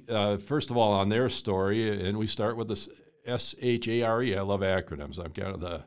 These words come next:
my mind thinks that way, and I, the Lord gave me this, uh, quite some years ago. Start with the secular or, or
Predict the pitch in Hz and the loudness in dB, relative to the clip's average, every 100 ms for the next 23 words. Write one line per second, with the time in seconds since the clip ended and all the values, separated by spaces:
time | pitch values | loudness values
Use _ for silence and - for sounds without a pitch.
0 | _ _ _ _ _ - 95 98 98 92 | _ _ _ _ _ -12 -4 -2 2 2
1 | 92 82 98 85 - 90 87 85 87 87 | 0 0 -4 -4 -4 -4 -4 -2 -2 -2
2 | 82 71 76 _ _ 90 92 82 87 90 | -4 -8 -14 _ _ -8 -8 -8 -10 -2
3 | 98 82 92 90 90 85 85 - 92 85 | -2 -2 -2 -2 -4 -6 -6 -6 -8 -10
4 | - - 101 95 98 90 87 95 95 82 | -18 -6 -4 -4 -6 -4 -4 -4 -6 -6
5 | 82 76 - _ _ _ _ _ _ _ | -4 -4 -8 _ _ _ _ _ _ _
6 | _ - - _ - 131 143 139 135 - | _ -20 -20 _ 0 0 2 0 0 0
7 | 127 127 - 98 87 90 90 85 - - | 0 0 0 0 2 2 0 -2 -10 -12
8 | 95 95 | -8 -8